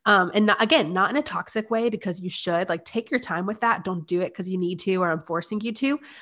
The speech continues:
But when you're ready to go on the treasure hunt, you will find the treasure. Like, it is there in front of you. Um, even in, like, the small things that you've probably passed by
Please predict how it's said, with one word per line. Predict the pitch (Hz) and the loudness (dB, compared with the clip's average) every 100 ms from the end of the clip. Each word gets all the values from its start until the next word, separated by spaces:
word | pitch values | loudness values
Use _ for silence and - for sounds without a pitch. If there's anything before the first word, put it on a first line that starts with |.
| - | -2
But | 208 | 2
when | 220 | 4
you're | 208 190 | 4 2
ready | 185 208 247 | 0 0 -2
to | 220 | -2
go | 190 185 | 0 0
on | |
the | 190 | -2
treasure | 170 175 180 | -4 -4 -2
hunt, | 196 226 220 | 2 0 0
you | 170 185 | -8 -6
will | 190 185 | -4 -6
find | 185 170 165 | -4 -4 -4
the | 160 | -8
treasure. | - - 147 - | -10 -12 -14 -16
Like, | 170 185 - | -12 -10 0
it | 226 233 | 2 2
is | 202 185 | 0 -2
there | 190 | -2
in | 196 185 | -2 -4
front | 180 165 | -4 -6
of | - | -6
you. | 151 170 - - - - | -8 -8 -14 -20 -20 -2
Um, | 190 175 160 160 _ _ _ _ _ _ - - | 0 0 0 -6 _ _ _ _ _ _ -20 -2
even | 226 214 233 | 2 4 4
in, | 233 | 2
like, | 240 - | 0 -4
the | |
small | - - 185 | -6 -2 -4
things | 202 233 220 | -2 -2 -2
that | 214 | -4
you've | 208 | -2
probably | 196 202 | 2 2
passed | 202 - 202 - - | 2 2 0 0 2
by | 190 196 | 4 4